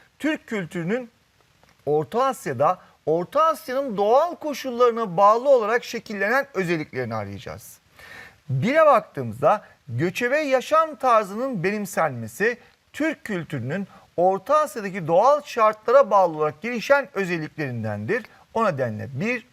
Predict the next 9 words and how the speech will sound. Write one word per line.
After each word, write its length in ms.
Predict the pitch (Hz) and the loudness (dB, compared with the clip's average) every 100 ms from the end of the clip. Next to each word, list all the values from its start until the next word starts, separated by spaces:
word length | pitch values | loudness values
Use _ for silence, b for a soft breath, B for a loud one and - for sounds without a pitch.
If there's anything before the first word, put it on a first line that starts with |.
| _ | _
olacak 480 | 170 147 113 101 - | 0 0 0 -6 -10
diyoruz. 420 | 104 98 - - _ _ _ _ _ _ _ _ _ _ _ B B B B B _ _ b _ 165 | -18 -16 -20 -20 _ _ _ _ _ _ _ _ _ _ _ B B B B B _ _ b _ -2
Diğerlerine 500 | 302 330 247 170 143 | 2 2 2 0 -2
bakalım. 460 | 135 170 233 285 - _ 226 | -2 2 2 2 -4 _ -6
İkide 500 | 185 226 233 269 - b _ - | -6 0 2 2 0 b _ -6
denizcilik 580 | 170 208 202 185 277 - | -2 -2 -4 -4 -4 -4
faaliyetlerinin 840 | - 262 262 240 240 - 240 285 | 2 2 2 0 -8 -8 -6 -4
yaygınlaşması. 880 | 254 226 190 165 135 123 - - 101 95 - _ _ _ _ B B B B | 4 4 4 0 -8 -8 -10 -16 -16 -18 -20 _ _ _ _ B B B B
Arkadaşlar, 500 | - 190 143 107 | -2 -2 -4 -8